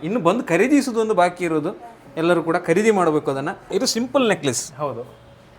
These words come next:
Speaker 2: ಎಲ್ಲ ಡಿಫ್ರೆಂಟ್ ಬೇಕು ನಂಗೆ ಅಂತ ಹೇಳಿದ್ರೆ
Speaker 1: ನೋಡಿ ಮಹಿಳೆಯರೇ,
Speaker 2: ತುಂಬಾ ಡಿಫ್ರೆಂಟ್ ಇರುವಂತ ಒಂದು ನೆಕ್ಲೆಸ್ ನೋಡಿ.
Speaker 1: ತುಂಬಾ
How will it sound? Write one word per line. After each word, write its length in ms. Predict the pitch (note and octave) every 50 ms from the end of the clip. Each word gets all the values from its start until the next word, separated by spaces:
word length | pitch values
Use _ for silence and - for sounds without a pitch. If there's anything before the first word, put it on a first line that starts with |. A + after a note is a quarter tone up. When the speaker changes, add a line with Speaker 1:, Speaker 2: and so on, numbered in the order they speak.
| - - -
Speaker 2:
ಎಲ್ಲ 460 | D#3+ D#3 E3 D#3+ D#3 D3+ C#3+ - C#3+ C3
ಡಿಫ್ರೆಂಟ್ 580 | D#3 D#3+ - - - - - G3 G3+ F#3+ F3
ಬೇಕು 280 | E3+ D#3 D3+ C#3 - D#3+
ನಂಗೆ 240 | D3+ D3+ D3+ D3 D3+
ಅಂತ 100 | C#3+ C#3
ಹೇಳಿದ್ರೆ 340 | C#3+ C3+ C3+ C3+ C#3+ D#3
Speaker 1:
ನೋಡಿ 380 | E3 - - - - C3+ C3 B2+
ಮಹಿಳೆಯರೇ, 360 | A#2 A#2+ B2+ C3+ C3+ C3 C3
Speaker 2:
ತುಂಬಾ 280 | D3 E3 F3 F3+ F3+ F3+
ಡಿಫ್ರೆಂಟ್ 400 | D#3 D#3 D3+ - C3+ B2+ A#2 B2
ಇರುವಂತ 260 | A#2+ A#2+ A#2 A2 -
ಒಂದು 300 | A#2+ A#2+ A#2+ B2 G#2+ A2+
ನೆಕ್ಲೆಸ್ 360 | A#2+ A2+ - - - - -
ನೋಡಿ. 100 | C#3 D3
Speaker 1:
ತುಂಬಾ 280 | D#3+ E3 F3 F3+ F#3